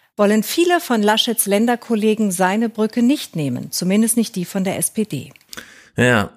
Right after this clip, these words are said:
Speaker 2: er hat alle im Unklaren gelassen, entsprechend ist es im Heute-Journal genauso.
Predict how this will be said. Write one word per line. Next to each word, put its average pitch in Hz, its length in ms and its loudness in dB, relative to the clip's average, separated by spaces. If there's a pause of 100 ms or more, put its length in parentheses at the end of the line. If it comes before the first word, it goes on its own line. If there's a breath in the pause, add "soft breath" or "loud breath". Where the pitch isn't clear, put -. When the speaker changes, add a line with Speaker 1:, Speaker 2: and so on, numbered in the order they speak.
Speaker 2:
er 120 120 2
hat - 160 0
alle 170 160 2
im - 80 -2
Unklaren 156 560 0
gelassen, 135 400 0
entsprechend 110 500 -2
ist - 140 -8
es 107 120 -6
im 107 80 -4
Heute-Journal 104 460 -2
genauso. 127 680 0